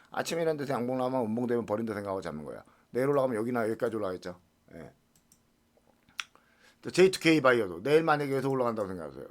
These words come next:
굉장히 좋은 잡는 자리죠. 여기 오늘 지지했기 때문에 아마 올라갈 확률이 높은데 내일 올라가면 내일 아마 이 정도까지 올라가겠죠. 예. 굉장히 좋은 자리입니다. 제이투케이 같은 거. 그러니까 내일,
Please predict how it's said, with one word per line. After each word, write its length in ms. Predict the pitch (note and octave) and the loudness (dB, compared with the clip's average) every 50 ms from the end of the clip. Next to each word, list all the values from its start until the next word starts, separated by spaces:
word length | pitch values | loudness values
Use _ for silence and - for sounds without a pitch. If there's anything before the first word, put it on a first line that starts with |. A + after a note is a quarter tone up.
| - - _ _ _ - - | -18 -20 _ _ _ -20 -12
굉장히 380 | - A2+ C3+ D3 F3 F3 E3 | -8 -4 -2 2 2 2 2
좋은 200 | A#2+ B2+ C#3+ C#3+ | 2 0 -2 0
잡는 280 | C3+ B2 A#2+ C3 B2+ A#2+ | 0 0 0 0 0 -2
자리죠. 360 | A#2 A2 G#2+ A2 B2 A#2+ A#2+ - | -2 -2 -2 -2 -6 -6 -6 -6
여기 180 | - A2+ B2 C3+ | -6 -4 -2 -2
오늘 180 | C3 B2+ B2 | -2 -2 -4
지지했기 420 | A2 A#2+ A#2 A#2 C3 B2+ B2+ - - | -4 -6 -6 -4 -4 -4 -6 -6 -6
때문에 200 | B2 A2+ A#2 A2 | -6 -4 -4 -4
아마 140 | G2+ G2+ | -4 -4
올라갈 300 | G2+ G#2+ A#2+ B2 A#2 A#2 | -2 -2 -2 0 0 0
확률이 260 | A2 A2 A2+ A2+ G#2 F#2 | -2 -2 -4 -6 -6 -10
높은데 340 | G2 - - A2+ A2+ G#2 | -12 -12 -8 -8 -6 -6
내일 240 | F#2+ G2 A2 G#2 D#2+ - _ _ _ - | -6 -6 -6 -6 -8 -10 _ _ _ -6
올라가면 360 | A#2 C3 C3+ C3 B2+ B2 A2+ | -2 -2 0 0 -2 -2 -2
내일 160 | A2+ A2+ G#2+ | -2 -2 -2
아마 220 | G#2 G2 G2+ F#2+ F2 | -2 -4 -6 -6 -6
이 60 | F#2 | -4
정도까지 420 | G2 A2+ A2 G2+ - - F2+ E2 | -4 -4 -6 -6 -6 -8 -8 -8
올라가겠죠. 460 | E2+ E2 D2+ D2 D2+ - - D#2 A#2 - _ _ _ _ - | -8 -10 -10 -12 -12 -12 -12 -14 -14 -14 _ _ _ _ -18
예. 180 | E2 E2 C2+ C2 _ _ _ _ _ _ _ _ _ _ _ _ _ | -18 -16 -18 -18 _ _ _ _ _ _ _ _ _ _ _ _ _
굉장히 400 | - G2+ B2+ C#3+ E3+ F3+ E3 A#2 | -12 -10 -6 -2 -2 -2 -2 -4
좋은 180 | G#2+ G2+ G2+ | -8 -10 -10
자리입니다. 320 | F2+ F#2 E2 D#2 D2 D2+ D#2+ | -10 -10 -10 -10 -12 -16 -16
제이투케이 460 | - E2+ F2+ - - - - F2 E2 | -16 -16 -16 -16 -16 -14 -14 -14 -14
같은 260 | C#2+ B1 - - A#1+ | -14 -16 -18 -20 -20
거. 140 | A1 - _ _ _ _ _ _ _ _ _ _ _ _ _ | -20 -20 _ _ _ _ _ _ _ _ _ _ _ _ _
그러니까 260 | - D3 D3 E3 D3 | -10 -6 -4 -2 0
내일, 320 | C3+ C#3+ D3+ D#3 D3 A#2+ | 2 4 4 2 2 0